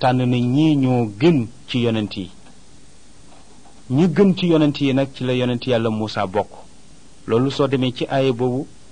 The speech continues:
ñuy wax, "Shara'a lakum min ad-diini ma wassa bihi Nuuhan walladi awxaynaa ilayk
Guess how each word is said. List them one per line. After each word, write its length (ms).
ñuy 140
wax, 180
"Shara'a 340
lakum 400
min 180
ad-diini 560
ma 220
wassa 500
bihi 380
Nuuhan 600
walladi 580
awxaynaa 600
ilayk 300